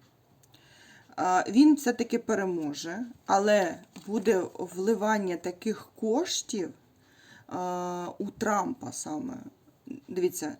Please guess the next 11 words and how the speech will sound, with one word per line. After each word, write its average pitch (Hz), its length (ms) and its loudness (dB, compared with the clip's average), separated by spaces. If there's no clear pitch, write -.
я 185 260 -4
не 185 280 -6
помиляюся. 185 680 -8
Трамп 170 440 0
буде 160 240 -4
вливати 156 480 -6
кошти, 190 480 -2
щоб 147 300 -10
його 175 260 -4
партія 165 480 -8
перемогла. 160 680 -12